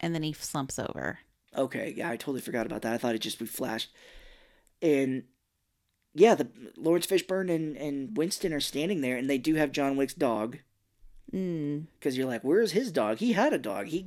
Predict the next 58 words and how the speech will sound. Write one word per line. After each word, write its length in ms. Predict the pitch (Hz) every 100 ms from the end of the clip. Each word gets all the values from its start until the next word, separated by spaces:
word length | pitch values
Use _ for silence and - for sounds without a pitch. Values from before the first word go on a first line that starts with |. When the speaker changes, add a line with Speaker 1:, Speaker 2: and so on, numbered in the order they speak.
| -
Speaker 2:
got 200 | 151 190
one 140 | 196
at 100 | 185
the 100 | 190
end 100 | 202
of 60 | 190
this 220 | 170 -
first 300 | - 196 196
movie." 320 | 208 262 233 -
<laughs> 60 |
Speaker 1:
Yeah. 580 | 202 220 370 262 165 170 165 - - - _ _ _ _ -
Speaker 2:
And 500 | 131 127 131 123 - - _ -
his 500 | - 156 151 143 -
tombstone 600 | - 170 147 156 143 135
reads, 280 | 139 131 107
"Loving 340 | 117 113 120
husband." 520 | 123 95 90 - - - _ _ _ 226
Speaker 1:
Yeah. 260 | 185 165
Speaker 2:
And 120 | 165 127
he's 220 | 123 -
right 160 | 120
next 220 | 113 120 -
to 100 | 120
his 140 | 113
wife. 400 | 107 - - - _ _ _ _ _ _ _ _ _ _ _ _ _ -
And 220 | 131 123
I 140 | - 247
thought 240 | 233 190
they 80 | 190
were 80 | 165
gonna 160 | 160 147
pull 220 | 165 151
a 40 |
thing 380 | 139 151 143 135
where, 380 | 131 120 120 - _ _ _ _ _ -
you 120 | 151
know, 100 | 131
they're 180 | 143 143
all 160 | 135
looking 300 | 135 139 147
at 80 | 135
his 100 | 120
tombstone 540 | - 160 143 - 151 143
and 100 | 120
John, 400 | 139 127 127 120
I 120 | -
thought, 200 | 131 123
was 140 | 120 123
gonna, 160 | 123
like, 160 | 117 -
walk 240 | 117 110
up 140 | 127 113
next 240 | 113 -
to 100 | 135
him 60 | 113
and 120 | 110
be 100 | 117
like, 220 | 117 110